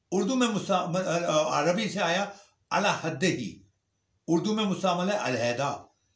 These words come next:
तो अगर हम उर्दू में अला हद ही करने लगेंगे तो, अ, ज़बान बिगड़ जाएगी। तो इस तरह, अ, जब शुअरा को पढ़ा और उनकी गज़लें पढ़ी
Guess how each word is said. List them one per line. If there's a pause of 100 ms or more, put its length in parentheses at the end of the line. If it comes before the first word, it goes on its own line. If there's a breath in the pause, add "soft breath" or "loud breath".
(260)
तो
अगर
हम
उर्दू
में
अला
हद
ही
करने
लगेंगे
तो,
अ,
ज़बान
बिगड़
जाएगी। (480 soft breath)
तो
इस
तरह,
अ,
जब
शुअरा
को
पढ़ा (260 loud breath)
और
उनकी
गज़लें
पढ़ी